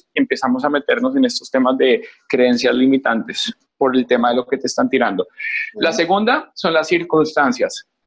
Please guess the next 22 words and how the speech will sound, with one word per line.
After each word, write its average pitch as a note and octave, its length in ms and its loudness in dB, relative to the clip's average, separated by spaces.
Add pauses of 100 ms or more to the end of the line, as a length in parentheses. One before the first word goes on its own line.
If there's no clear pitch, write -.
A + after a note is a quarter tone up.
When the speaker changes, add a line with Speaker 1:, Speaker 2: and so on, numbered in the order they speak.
(200)
Speaker 1:
"Es C3+ 120 -4
que D3+ 100 -2
la, D3+ 200 2
es D3+ 140 -2
que D#3 80 0
la D3+ 100 2
pandemia". A#2 500 0 (1080)
Speaker 2:
Sí, C4+ 320 2
se C4 120 4
pegan C4 280 0
de B3+ 80 2
cualquier C#4+ 300 2
Speaker 1:
Entonces, A3+ 240 0
Speaker 2:
cosa. F#3 80 -2 (760)
Speaker 1:
claro. - 320 0 (600)
Y F3+ 100 0
por F#3 180 2
última F#3 360 0
cosa F#3 200 2
son F3+ 140 -2
las E3 120 2
circunstancias, D3 760 0